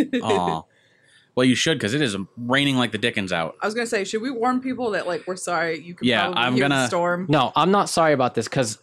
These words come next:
Speaker 3: rain in
Speaker 1: It's
Speaker 3: the background
Speaker 1: probably
Speaker 3: is the best ambient noise
Speaker 1: Yeah.
Speaker 3: ever.
Speaker 1: And the f-, it's, like, the air is blowing on me, and it feels so good.
Speaker 2: If I could crank
Speaker 1: So.
Speaker 2: up the rain noise just a little bit, we could have our
Speaker 1: <laughs>
Speaker 2: first A S M R episode.
Speaker 3: Don't you have a shotgun mic somewhere?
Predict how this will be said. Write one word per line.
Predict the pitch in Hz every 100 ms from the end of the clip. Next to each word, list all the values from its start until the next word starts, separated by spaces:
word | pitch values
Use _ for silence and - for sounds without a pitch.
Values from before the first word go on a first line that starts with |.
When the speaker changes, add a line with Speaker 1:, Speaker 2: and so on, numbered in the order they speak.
| -
Speaker 3:
rain | 120 147 160 190
in | 208
Speaker 1:
It's | 170
Speaker 3:
the | 147
background | 139 143 156 151
Speaker 1:
probably |
Speaker 3:
is | 143
the | 117
best | 120 131 117 -
ambient | 135 123 120
noise | 120 113
Speaker 1:
Yeah. | 156 127
Speaker 3:
ever. | 104 92 -
Speaker 1:
And | 226 233
the | 220
f-, | 208 -
it's, | 208 202 190
like, | 190 208 196 -
the | 202
air | 185 220
is | 269
blowing | 214 180 165 190
on | 214
me, | 233
and | 226
it |
feels | 180 180 -
so | - 175
good. | 160 156
Speaker 2:
If | - 143
I |
could | 139 160
crank | - 143 131
Speaker 1:
So. | 127
Speaker 2:
up | 131
the | 123
rain | 107 107 107
noise | 110 110 107
just | 107 -
a |
little | 95 95 95
bit, | 104
we | 98
could | 98
have | 101 101
our | 101
Speaker 1:
<laughs> | 98
Speaker 2:
first | - 104 101 -
A | 110
S | 104 98
M | 104
R | 95 98
episode. | 104 113 - 120
Speaker 3:
Don't | 123
you | 156
have | 170
a | 170
shotgun | 165 165 180
mic | 190 190
somewhere? | 202 196 214